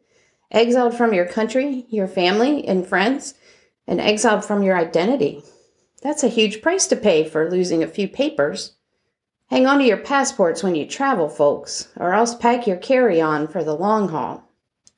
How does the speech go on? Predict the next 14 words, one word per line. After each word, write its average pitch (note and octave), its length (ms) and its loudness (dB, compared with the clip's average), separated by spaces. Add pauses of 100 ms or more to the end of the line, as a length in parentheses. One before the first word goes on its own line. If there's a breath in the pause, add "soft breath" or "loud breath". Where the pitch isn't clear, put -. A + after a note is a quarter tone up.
(1200 soft breath)
The D4 100 0
passage D4 640 2 (340 loud breath)
for A3+ 180 2
this G#3+ 180 -2
first A#3 320 0
week G3 220 -2
in E3+ 100 0
Advent E3 440 -4
comes A#3 260 0
from A#3 160 0
the G3 60 0
book F#3+ 180 -4
of F3+ 120 -2
Jeremiah. D#3 560 -2